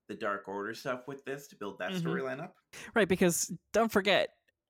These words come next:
Speaker 2: Hangman previously applied to be part of the Dark Order.
Speaker 1: But they didn't return his email. <laughs>
Speaker 2: They also didn't return my email or Aaron's email.
Speaker 1: I didn't get a call or anything.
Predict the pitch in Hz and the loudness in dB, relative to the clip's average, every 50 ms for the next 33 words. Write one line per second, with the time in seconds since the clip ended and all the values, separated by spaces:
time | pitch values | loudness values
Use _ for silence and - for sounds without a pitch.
0 | _ - 175 175 190 208 202 196 170 165 175 - - 185 190 180 175 160 160 151 | _ 0 4 6 6 6 6 6 4 2 2 4 6 6 6 8 6 4 6 6
1 | - 147 135 135 147 - 165 160 160 147 139 110 139 95 123 165 - 170 147 120 | 6 6 6 6 6 6 6 6 6 6 6 4 4 4 4 4 6 6 6 6
2 | 98 143 113 143 - 147 127 147 - - 190 240 - - - - - - - - | 4 4 2 2 4 4 2 4 6 6 6 6 6 4 2 0 0 -4 -14 -20
3 | - - - - _ - 123 - 120 113 120 131 131 - - 127 127 - 139 123 | -20 -20 -20 -20 _ -12 -10 -6 -6 -4 -4 -4 -4 -4 -8 -10 -10 -8 -8 -6
4 | 117 113 107 131 170 196 190 143 113 107 110 120 160 - - _ - - 339 - | -6 -6 -6 -4 -4 -4 -2 -2 -2 0 -2 -2 -4 -6 -10 _ -14 -12 -10 -10
5 | - - - - - - - 196 202 233 262 247 - 202 190 180 156 135 156 - | -10 -10 -12 -14 -10 0 4 6 8 8 8 8 6 6 4 4 2 2 -2 -2
6 | - - 151 131 131 139 147 151 170 156 113 143 135 127 127 131 131 127 - 156 | 0 0 0 0 2 2 2 2 2 2 0 -2 -4 -2 -2 -2 -2 -2 0 0
7 | 180 185 - 143 160 147 123 113 - 127 107 95 110 107 98 101 107 151 - _ | 0 0 0 -2 -4 -4 -6 -8 -8 -10 -10 -8 -6 -6 -6 -6 -6 -8 -10 _
8 | _ _ _ _ _ - 120 123 127 120 113 107 110 101 98 - - - 113 113 | _ _ _ _ _ -8 -6 -4 -4 -4 -4 -4 -4 -6 -6 -8 -6 -4 -4 -2
9 | 110 104 98 95 98 98 95 - 107 101 101 101 | -2 -2 -4 -6 -6 -8 -10 -10 -10 -10 -10 -12